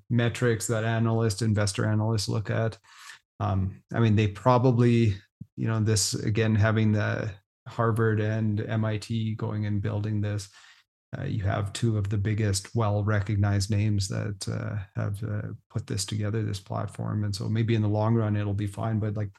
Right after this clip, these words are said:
you know, like we talked about, even just this, uh, Andre-, Andreessen Horowitz, um, article,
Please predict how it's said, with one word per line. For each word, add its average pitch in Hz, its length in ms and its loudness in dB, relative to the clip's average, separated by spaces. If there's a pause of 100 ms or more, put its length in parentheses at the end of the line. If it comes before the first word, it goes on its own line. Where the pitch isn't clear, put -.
(160)
you 139 100 2
know, 120 120 4
like 135 200 6
we 135 100 6
talked 127 300 6
about, 123 260 6
even 117 220 4
just 113 200 2
this, 113 280 2
uh, 107 200 0 (340)
Andre-, 117 260 6
Andreessen 117 880 4
Horowitz, 123 680 6
um, 110 380 0 (1160)
article, 120 520 4